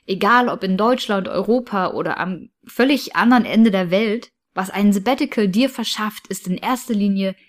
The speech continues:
so viel mehr Zeit und Aufmerksamkeit für dich selbst. Und es liegt völlig an dir, wie du diese Zeit gestaltest und wie du sie nutzt,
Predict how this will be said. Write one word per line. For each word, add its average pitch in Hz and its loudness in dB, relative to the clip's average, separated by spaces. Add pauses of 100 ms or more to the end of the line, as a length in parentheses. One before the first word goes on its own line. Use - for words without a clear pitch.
(540)
so 233 2
viel 240 -2
mehr 196 2
Zeit 226 -2
und 196 -4
Aufmerksamkeit 190 -4
für 226 2
dich 196 -6
selbst. - -10 (600)
Und 185 0
es 202 -2
liegt 220 -2
völlig 269 -2
an 233 6
dir, 202 2 (380)
wie 233 4
du 269 0
diese 247 0
Zeit 214 -4
gestaltest 196 -4
und 190 -2
wie 202 -2
du 190 -4
sie 180 -6
nutzt, 226 0